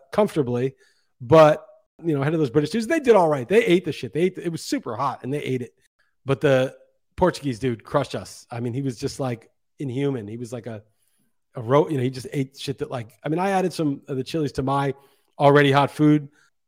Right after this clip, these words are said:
but it was crazy. Anyway, one of those dudes, uh, just has, has, as a kind of a tangent, but one of those dudes happened to sold his old business. He's a tech guy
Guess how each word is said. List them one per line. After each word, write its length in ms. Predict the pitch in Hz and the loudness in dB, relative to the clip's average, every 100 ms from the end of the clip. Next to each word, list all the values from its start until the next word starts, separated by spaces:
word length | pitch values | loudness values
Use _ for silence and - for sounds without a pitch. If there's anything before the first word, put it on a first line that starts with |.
| _ _ _ - | _ _ _ -2
but 140 | 147 | 2
it 40 | 147 | 2
was 100 | 139 | 0
crazy. 220 | 143 180 | 2 4
Anyway, 200 | 180 127 | 4 4
one 160 | 170 | 2
of 60 | 247 | 4
those 180 | 220 - | 4 2
dudes, 420 | 175 147 135 - _ _ _ _ | 2 2 -4 -10 _ _ _ _
uh, 240 | 160 143 151 151 | -2 0 -2 -6
just 180 | 165 | -6
has, 240 | 175 151 127 | -4 -6 -6
has, 400 | 156 135 120 - | -4 -4 -6 -8
as 200 | 143 120 | -8 -8
a 100 | 127 | -8
kind 200 | - 147 | -6 -6
of 80 | 120 | -6
a 40 | |
tangent, 340 | 117 156 127 117 | -4 -2 -2 -4
but 80 | |
one 160 | 143 208 | -2 0
of 60 | 226 | 0
those 160 | 185 | 0
dudes 420 | 170 160 151 135 - _ _ _ _ | 2 2 2 -4 -20 _ _ _ _
happened 360 | - 196 202 170 | -2 0 0 0
to 280 | 156 160 151 | 0 0 -6
sold 360 | - 190 185 | -4 -2 0
his 120 | 156 | -2
old 220 | 156 185 139 | -2 -2 -2
business. 320 | 139 139 131 | -2 -4 -6
He's 100 | 131 | -10
a 60 | |
tech 260 | 120 185 196 | -4 -4 -2
guy 320 | 147 131 123 | -4 -4 -4